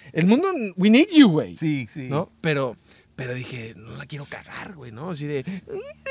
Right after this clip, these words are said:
Speaker 1: pero pinche perrito", o alguna mamada que este güey dice, "Este güey, ¿qué pedo, no?".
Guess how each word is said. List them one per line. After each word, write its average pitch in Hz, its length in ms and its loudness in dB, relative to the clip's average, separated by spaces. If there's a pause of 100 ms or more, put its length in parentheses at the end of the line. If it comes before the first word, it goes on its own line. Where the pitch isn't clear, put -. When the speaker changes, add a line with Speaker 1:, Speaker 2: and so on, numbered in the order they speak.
(140)
Speaker 1:
pero 453 120 2
pinche 330 180 -12
perrito", 160 380 -10
o 117 100 -10
alguna 123 240 -10
mamada 170 380 -12
que 117 180 -12
este 104 140 -12
güey 131 280 -12
dice, 104 280 -16 (360)
"Este - 160 -20
güey, - 120 -18
¿qué - 80 -18
pedo, 165 280 -12
no?". 143 200 -12